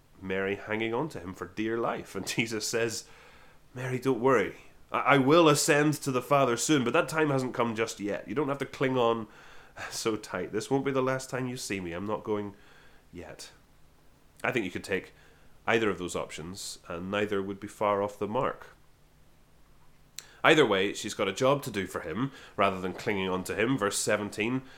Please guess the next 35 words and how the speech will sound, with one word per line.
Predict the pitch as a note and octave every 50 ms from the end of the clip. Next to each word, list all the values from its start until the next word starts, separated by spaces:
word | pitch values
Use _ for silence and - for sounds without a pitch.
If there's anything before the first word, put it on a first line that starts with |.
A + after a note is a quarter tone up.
| - - -
uh, | F2+ D#2+
"Do | - F#2+ A2+ B2
not | C3+ C3+ B2+ -
hold | - B2 A#2+ A2+ G#2+
on | G#2 G#2+ G#2
to | - A2+
me. | G#2+ A2+ A#2+ A#2 - - - - - - -
Go | C3 C#3 C#3+ D3
instead | C3+ C3 B2 A#2+ - - - - - D3 D3+ D3 C#3 C#3+ - - -
to | B2
my | A#2+ A#2 A#2
brothers | A2+ G#2+ B2 C#3+ D3+ A#2+ G#2 G#2 G2+ -
and | - G#2+ G#2+ -
tell | - - - C#3+ D#3 D#3
them, | A#2 G#2 F#2 G2 G#2+ G2+ - - - - - -
I | - A#2+ C3
am | C3 B2+ B2+
returning | A#2+ A2+ - - C#3 C#3 B2+ A#2 G#2+ G2
to | - -
my | F#2+ G2 A2+ B2 C#3+
Father | D3 - - D3 C#3 C#3 C#3 C#3 C#3+
and | C3 - A#2+ A#2 G#2+ G#2
your | A2 A2+ A2+
Father, | - - A2 F#2+ F#2 E2+ D#2+ D2+ - - - - - - - - - - - -
to | - G2+
my | F#2 F#2+ A2+ B2 C3+
God | B2+ B2+ A#2+ A#2+ B2 B2+ C3 C3+ - - - - _ - - -
and | - G2 F#2+ F#2
your | G2 G2 G2
God." | F2+ G2+ F#2+ F2 D#2+ - - - - - - - - - - - - - - - - _ - - - _ - - _ _ _ _ - - - - -
Mary | - G#2+ A2 G2+ F#2 F2 F2+ G2+ - - - -
has | F#2 E2+ F2 F2 -
a | G#2
message. | A2+ B2 C#3+ D3 - G2+ - - - - - - - - - - - - - - -
Death | - D3 D3 C#3+ C#3+ - - -